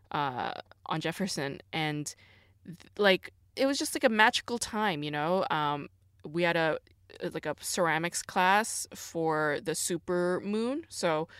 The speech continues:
um, from Sunday till Wednesday, for the next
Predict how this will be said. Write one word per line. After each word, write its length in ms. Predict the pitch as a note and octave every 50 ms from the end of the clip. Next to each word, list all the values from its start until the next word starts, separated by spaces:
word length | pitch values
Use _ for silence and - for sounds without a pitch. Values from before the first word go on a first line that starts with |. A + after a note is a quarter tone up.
| - - - - - -
um, 380 | - D#3+ D#3 D3+ D3 D3 - - - - - - -
from 420 | - - F3+ F3 F3 E3 E3 E3 - _ - - _
Sunday 880 | - - - - G#3+ G#3+ A3 A3+ G#3 F#3+ E3 D#3+ D3 D3+ E3 D#3+ -
till 360 | - - - F3 D#3+ D#3+ D#3+ D3+
Wednesday, 920 | D#3 E3 D#3 D#3 D#3+ E3 D#3+ - - - D3+ A2 G#2 A2 C#3 G3 A3+ B3
for 140 | A#3 - F#3
the 120 | D3+ D#3 D3+
next 440 | D3+ D#3 - - - - - -